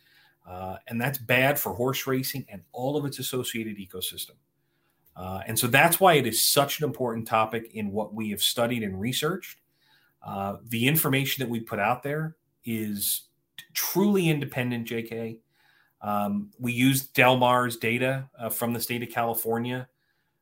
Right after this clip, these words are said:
Um, and I had a couple people ask me, it's like, you know, <laughs> I got, I got it on, from both sides. It's like, "What, what's with the hate of Del Mar?" I'm like,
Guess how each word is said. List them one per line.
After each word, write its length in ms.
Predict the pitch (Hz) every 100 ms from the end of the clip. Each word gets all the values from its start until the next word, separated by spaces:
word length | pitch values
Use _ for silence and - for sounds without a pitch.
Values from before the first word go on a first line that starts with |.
| _
Um, 580 | 110 104 104 101 101 104 _ _ -
and 120 | 110
I 40 |
had 160 | 110 117
a 60 |
couple 260 | 117 117 113
people 280 | 113 110 107
ask 240 | 113 131
me, 80 | 120
it's 100 | 107
like, 200 | 104 101 _ - - _ _ _
you 80 | 131
know, 240 | 110 101 - _ _ _ _
<laughs> 360 | - - - -
I 80 | 131
got, 280 | 175 165 -
I 100 | 139
got 180 | 143 170
it 120 | 165
on, 460 | 147 131 123 123 -
from 240 | - 120
both 200 | 117 120
sides. 280 | - 101 98
It's 120 | 101
like, 220 | 104 104 - _ _ _ _ 131 - _ _
"What, 280 | 123 151 160
what's 260 | 139 156 156
with 120 | 156
the 80 | 127
hate 200 | 131 127
of 100 | 104
Del 180 | 110 107
Mar?" 220 | 135 170
I'm 120 | -
like, 160 | -